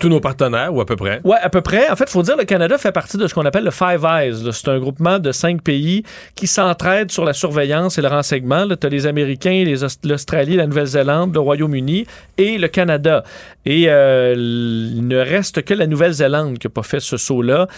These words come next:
Speaker 2: Donc, dans ceux qui se travaillent ensemble sur la protection du renseignement, euh, contre-espionnage et tout ça, ben là, euh, écoute, ils,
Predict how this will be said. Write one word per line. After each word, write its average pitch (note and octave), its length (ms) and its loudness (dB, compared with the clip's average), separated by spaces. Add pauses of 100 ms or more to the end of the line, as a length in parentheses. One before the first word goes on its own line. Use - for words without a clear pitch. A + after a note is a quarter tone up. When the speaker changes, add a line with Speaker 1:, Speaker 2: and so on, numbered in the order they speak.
(180)
Speaker 2:
Donc, C#3 220 0
dans E3+ 240 2
ceux A3+ 240 -2
qui F#3+ 160 -4
se - 80 -6
travaillent G3 400 0
ensemble G3 460 -2
sur F3 400 2
la C3+ 80 2
protection F3 480 -2
du E3 100 -4
renseignement, D#3+ 720 -2 (400)
euh, - 80 -6
contre-espionnage F3 880 0
et C#3 60 -4
tout C#3 100 -16
ça, F3+ 320 0
ben C#3 260 0
là, C3+ 120 -2
euh, A#2 480 0
écoute, - 320 -10
ils, A2 640 -8